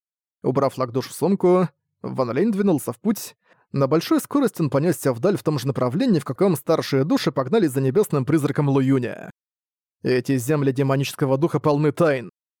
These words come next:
Неудивительно, что, как сказал Оу Ян Хуа, чужеземцы каждый раз, входя сюда, устраивают кровавую бойню.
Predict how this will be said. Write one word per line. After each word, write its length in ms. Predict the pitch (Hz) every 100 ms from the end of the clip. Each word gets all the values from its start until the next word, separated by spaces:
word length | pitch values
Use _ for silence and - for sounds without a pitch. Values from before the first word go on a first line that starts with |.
| _ _ _ -
Неудивительно, 760 | 131 143 165 143 143 156 165
что, 160 | 131 143
как 180 | 143 -
сказал 320 | - 127 135
Оу 120 | 156
Ян 160 | 143 131
Хуа, 420 | - 143 160 143 - _ _ _
чужеземцы 640 | - 185 147 143 151 143
каждый 280 | 135 131 123
раз, 180 | 143 151
входя 260 | - 139
сюда, 480 | 131 127 127 160 135 - _
устраивают 640 | - 135 - 131 123 143 143
кровавую 460 | 226 139 135 143
бойню. 640 | 123 143 127 120 92 71